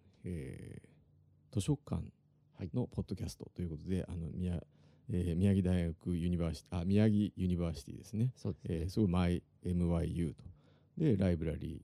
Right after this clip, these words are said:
Speaker 1: ーのLで、ポッドキャストのPということで、
Speaker 2: はい。
Speaker 1: マイユーエルピーと歌っているわけですけれども、あのー、まあ、僕から説明しますと、えー、この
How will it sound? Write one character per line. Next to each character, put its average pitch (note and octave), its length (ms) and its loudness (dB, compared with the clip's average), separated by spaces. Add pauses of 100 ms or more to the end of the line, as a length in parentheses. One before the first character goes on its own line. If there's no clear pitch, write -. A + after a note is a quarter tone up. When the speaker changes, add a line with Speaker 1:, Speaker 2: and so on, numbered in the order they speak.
(120)
Speaker 1:
ー - 20 -8
の A#2+ 160 -2
L D#2+ 240 -4 (160)
で、 C3 180 2
ポ - 140 -6
ッ F2+ 60 -4
ド - 60 -14
キ D#2+ 60 -6
ャ D#2 60 -6
ス - 80 -14
ト A#2+ 60 -2
の G#2 80 0
P D#2+ 360 -6
と - 60 -12
い D2+ 60 -6
う F2 40 -6
こ - 60 -10
と - 60 -10
で、 D3 120 2
Speaker 2:
は F2+ 40 2
い。 F2+ 40 2
Speaker 1:
マ F2 140 4
イ E2+ 60 2
ユ E2 100 0
ー E2 60 0
エ D#2+ 60 -2
ル D#2 100 -6
ピ - 300 -12
ー - 20 -16
と D#2 120 -4
歌 E2+ 200 -6
っ F2 60 -6
て - 140 -10
い E2+ 40 -6
る E2+ 100 -4
わ F2+ 80 -4
け E2+ 120 -8
で - 100 -6
す - 100 -14
け - 80 -6
れ D#2+ 100 -4
ど F2+ 80 -2
も、 A2+ 300 2 (640)
あ A2 80 6
の G#2+ 100 6
ー、 G#2 460 6 (480)
ま E3 140 2
あ、 F2+ 200 2
僕 A#2 220 -6
か C#3 80 -2
ら C3+ 60 0
説 C#3 260 -8
明 B2+ 80 2
し B2+ 140 -4
ま B2+ 100 2
す - 160 -8
と、 A#2+ 420 2
え - 460 -6
ー、 - 1800 -20
こ B2+ 100 4
の B2 200 6